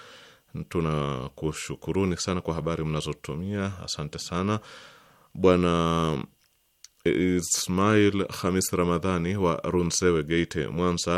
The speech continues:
yeye baada ya kutusalimu anasema, "Ninakupateni kabisa nikiwa hapa Runzewe, Bukombe, Geita, Tanzania." Naam, asante sana, asante sana. Na matangazo ya idhaa ya Kiswahili Radio Teheran yanafika huko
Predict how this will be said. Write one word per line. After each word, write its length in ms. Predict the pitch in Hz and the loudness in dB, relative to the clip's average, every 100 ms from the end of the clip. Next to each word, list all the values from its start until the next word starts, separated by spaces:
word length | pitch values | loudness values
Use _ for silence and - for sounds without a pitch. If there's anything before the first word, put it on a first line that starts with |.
| 90 | 2
yeye 200 | 92 87 | 2 4
baada 200 | 85 82 | 2 0
ya 60 | |
kutusalimu 680 | - - - 78 87 85 - | -4 -6 -4 0 0 -2 -4
anasema, 640 | 80 80 - 92 92 95 | -4 -4 -2 0 0 -2
"Ninakupateni 760 | 92 82 78 - 73 - 87 76 | 0 -2 -4 -8 -10 -2 -2 -2
kabisa 560 | - 71 101 104 104 87 - - - | -8 -4 -2 0 -2 -4 -8 -20 -6
nikiwa 340 | 92 - 95 87 | -4 0 2 2
hapa 280 | 90 90 - 92 | 0 -2 -4 -2
Runzewe, 880 | 85 85 80 - 90 90 85 80 69 | -2 -2 -2 0 2 4 4 2 0
Bukombe, 880 | 80 - 90 85 80 76 71 58 - _ _ | -4 -4 -2 -2 0 0 2 0 -6 _ _
Geita, 720 | 80 82 78 - 73 64 50 - | 0 2 2 -2 -4 -2 -6 -10
Tanzania." 800 | - 92 85 82 85 85 80 60 | -4 -2 0 -2 -4 -2 -2 -4
Naam, 360 | 71 87 76 65 | -2 -2 -2 -6
asante 380 | 65 92 87 85 | -4 -4 -4 -6
sana, 420 | 110 110 104 80 - - - - - | -2 0 0 -2 -6 -20 -20 -20 -10
asante 400 | 73 82 78 76 | -6 -4 -2 -4
sana. 400 | - 71 71 87 | -4 -4 -4 -4
Na 120 | 82 | -4
matangazo 440 | 76 78 76 78 | -6 -6 -4 -4
ya 60 | 76 | -4
idhaa 100 | 73 | -4
ya 60 | 76 | -6
Kiswahili 400 | - 69 71 76 | -6 -6 -6 -4
Radio 240 | 80 80 | -2 -4
Teheran 360 | 87 80 107 110 | -4 -6 -4 -4
yanafika 420 | 104 - 104 90 | -6 -6 -6 -4
huko 340 | 87 - 80 | -4 -4 -8